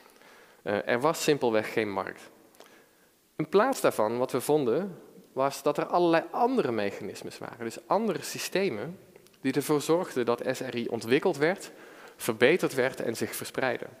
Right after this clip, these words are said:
Het is een beetje een complex verhaal, maar om het te versimpelen, hi-, hier een aantal van de hoofdrolspelers. Dus een heel belangrijk figuur was een Amerikaanse hoogleraar van Cornell University,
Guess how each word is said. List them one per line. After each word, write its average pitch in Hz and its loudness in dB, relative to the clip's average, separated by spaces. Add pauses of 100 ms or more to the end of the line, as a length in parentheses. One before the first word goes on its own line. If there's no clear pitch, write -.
(340)
Het - -20
is 131 -6
een 135 -4
beetje 175 4
een 147 -4
complex 170 2
verhaal, 180 6 (120)
maar 131 2
om 143 2
het 139 2
te 127 -4
versimpelen, 160 0
hi-, 131 -2
hier 147 2
een 131 0
aantal 127 -2
van 113 -2
de 104 -2
hoofdrolspelers. 139 0
Dus 113 -6 (420)
een 127 0
heel 139 6
belangrijk 143 4
figuur 143 0
was 107 -2
een 113 -2
Amerikaanse 117 -2
hoogleraar 110 0
van 107 -8
Cornell 120 -2
University, 127 -4